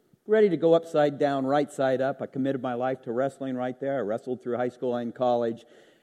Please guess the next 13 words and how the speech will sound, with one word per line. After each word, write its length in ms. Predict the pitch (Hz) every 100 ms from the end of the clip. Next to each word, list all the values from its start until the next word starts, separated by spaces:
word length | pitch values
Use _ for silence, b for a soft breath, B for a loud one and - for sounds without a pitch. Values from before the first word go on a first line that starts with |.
| b
And 140 | 139
I 80 | 170
call 300 | 180 185 170
that 180 | 165 165
the 80 |
power 680 | 131 - - 185 180 170 160 B B
of, 300 | B 139 127 - -
the 180 | 135
life-changing 760 | 135 160 185 185 185 165 139 131
power 480 | - 147 139 127 120
of 160 | 110
well-chosen 840 | 104 123 131 127 - 123 120 107 98
words. 560 | 110 110 92 92 -